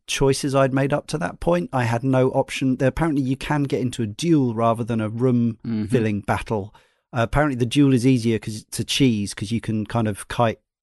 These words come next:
Speaker 1: the enemy round and, uh, chip away. I didn't have that option. There, I tried every dialogue option and it always ended up in this brawl. Uh, so there's a, there's a two, it's a two stage fight. The first stage, he sets his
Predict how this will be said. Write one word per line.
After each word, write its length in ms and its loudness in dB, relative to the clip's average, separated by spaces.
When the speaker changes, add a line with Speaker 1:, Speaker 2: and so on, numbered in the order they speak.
Speaker 1:
the 140 -2
enemy 540 -4
round 540 0
and, 340 -2
uh, 180 -2
chip 280 -2
away. 320 0
I 140 4
didn't 320 4
have 240 -2
that 100 2
option. 460 -2
There, 280 -2
I 100 0
tried 320 2
every 280 2
dialogue 420 0
option 460 -2
and 160 -2
it 80 -4
always 320 0
ended 240 -2
up 240 0
in 140 0
this 120 -4
brawl. 560 -2
Uh, 200 0
so 400 2
there's 260 0
a, 200 0
there's 180 0
a 40 0
two, 300 2
it's 140 0
a 40 -2
two 220 0
stage 360 -6
fight. 240 -6
The 80 -8
first 520 -2
stage, 420 -2
he 120 -4
sets 360 -4
his 380 -4